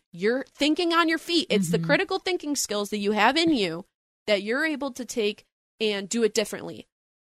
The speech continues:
Speaker 1: If the director wants to change something, they will change it. If they don't wanna change it, that means it's in their vision. Don't just fucking, like, memorize a script and then say, like,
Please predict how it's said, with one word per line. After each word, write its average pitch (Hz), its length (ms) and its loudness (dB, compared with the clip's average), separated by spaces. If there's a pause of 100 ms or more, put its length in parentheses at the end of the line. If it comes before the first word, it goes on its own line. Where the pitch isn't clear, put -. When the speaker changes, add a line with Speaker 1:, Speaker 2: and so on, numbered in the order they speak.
(260)
Speaker 1:
If 233 180 8
the 262 100 0
director 277 380 0
wants 277 280 0
to 254 60 -8
change 226 380 -6
something, 330 540 -4 (480)
they 240 160 8
will 247 300 4
change 247 420 0
it. - 140 -14 (340)
If 247 160 6
they 233 140 6
don't 208 240 2
wanna 233 200 4
change 214 300 -4
it, 269 160 0
that 226 140 2
means 220 180 0
it's 196 140 -6
in 214 100 -2
their 185 140 -4
vision. - 360 -4 (500)
Don't 359 280 4
just 539 280 4
fucking, 392 420 4
like, 269 200 2
memorize 240 520 2
a 226 40 0
script 220 520 0
and 226 160 0
then 208 240 0
say, 220 240 0
like, 190 240 0